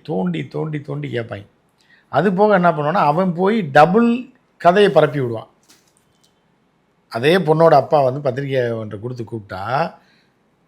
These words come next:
அரேஞ்ச்டு மேரேஜ், ஒரே ஜாதிக்காரன் கல்யாணம் பண்ணா என்ன பண்ணுவாங்க, அவனே நல்ல விஷயமா பரப்பி விடுவான். அந்த பிள்ளை கல்யாணமா, கல்யாணம், கல்யாணம், கல்யாணம், எங்க அண்ணன் மகளுக்கு கல்யாணம், சித்தி மகளுக்கு கல்யாணம்னு பரப்பி விடுவான். அதே இது இந்த மாதிரி போச்சுன்னா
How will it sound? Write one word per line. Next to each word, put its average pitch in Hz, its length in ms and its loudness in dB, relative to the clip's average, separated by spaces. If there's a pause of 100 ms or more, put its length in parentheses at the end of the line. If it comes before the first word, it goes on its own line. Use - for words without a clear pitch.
(220)
அரேஞ்ச்டு 185 460 0
மேரேஜ், 151 480 0
ஒரே 160 220 4
ஜாதிக்காரன் 147 580 -2
கல்யாணம் 131 320 -6
பண்ணா 120 160 -12
என்ன 120 180 -10
பண்ணுவாங்க, 110 460 -14 (600)
அவனே 202 400 4
நல்ல 190 320 4
விஷயமா 196 320 2
பரப்பி 143 300 0
விடுவான். 123 200 -4
அந்த 123 100 -8
பிள்ளை 135 180 -6
கல்யாணமா, 127 440 -4
கல்யாணம், 127 380 -4
கல்யாணம், 123 320 -8
கல்யாணம், 123 280 -8
எங்க 123 140 -10
அண்ணன் 127 200 -12
மகளுக்கு 117 260 -12
கல்யாணம், 120 300 -12
சித்தி 120 160 -20
மகளுக்கு 113 320 -16
கல்யாணம்னு 123 360 -18 (320)
பரப்பி 127 200 -2
விடுவான். 95 280 -10 (580)
அதே 147 280 4
இது 214 160 2
இந்த 180 200 2
மாதிரி 220 280 6
போச்சுன்னா 131 500 -4